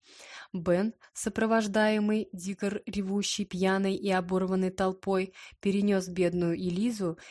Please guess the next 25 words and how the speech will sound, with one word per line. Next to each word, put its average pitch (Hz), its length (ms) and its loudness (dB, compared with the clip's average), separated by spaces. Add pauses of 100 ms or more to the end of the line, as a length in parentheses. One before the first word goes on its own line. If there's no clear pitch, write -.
(140)
ещё 202 320 0
не 202 120 4
очнувшуюся 190 1000 0
от 170 180 -4
обморока, 220 580 -2
в 190 80 -8
своё 175 640 -2
жилище. 170 640 -4 (560)
Нельзя 220 400 4
сказать, 180 640 0
чтобы 185 320 0
оно 185 200 2
поражало 185 560 0
роскошью. 180 720 -4 (140)
Это 202 220 -4
была 180 260 0
комната 233 640 -2
футов - 400 -8
пятнадцати 185 640 -4
в 170 100 -6
длину 180 480 0 (280)
и 214 60 -2
двенадцати 175 680 0
в 175 60 -6
ширину. 175 640 -2